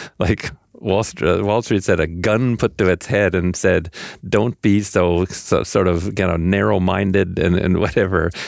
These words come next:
And they're saying, "Okay, okay, rather than shoot me, I'll, I'll claim that I care about it." I, I think the best way to think, everybody's gonna, gonna have, in business, is gonna ma-, have a way of making money. Wall Street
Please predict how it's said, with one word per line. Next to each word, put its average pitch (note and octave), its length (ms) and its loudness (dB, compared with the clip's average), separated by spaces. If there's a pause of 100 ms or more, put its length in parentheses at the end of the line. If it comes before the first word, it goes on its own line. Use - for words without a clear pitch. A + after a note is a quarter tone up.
And - 100 2
they're F#2+ 140 2
saying, F#2 240 0
"Okay, A#2 300 2
okay, F2+ 360 0
rather A2 240 0
than A#2 160 -2
shoot - 300 0
me, G#2 240 0
I'll, F#2+ 360 0 (220)
I'll G2 260 0 (120)
claim A2 420 0
that F2 140 0
I F2 120 -2
care G2 300 0
about D#2 240 -2
it." - 80 -2 (840)
I, A2 200 0
I C#3+ 140 2
think G3+ 240 -2
the F#3+ 100 0
best - 400 -2
way D#3 100 2
to D3+ 100 0
think, - 240 -2 (360)
everybody's F3+ 640 0 (180)
gonna, B2 240 2
gonna A2+ 360 -2
have, A#2 320 -2
in G#2+ 280 2
business, G2 320 0
is G2 80 -2
gonna G#2 180 0
ma-, A2 260 0
have G#2 200 0
a G2 40 0
way F#2+ 160 2
of F#2+ 80 2
making F#2 360 0
money. - 220 -2
Wall G#2+ 300 0
Street C#3+ 400 0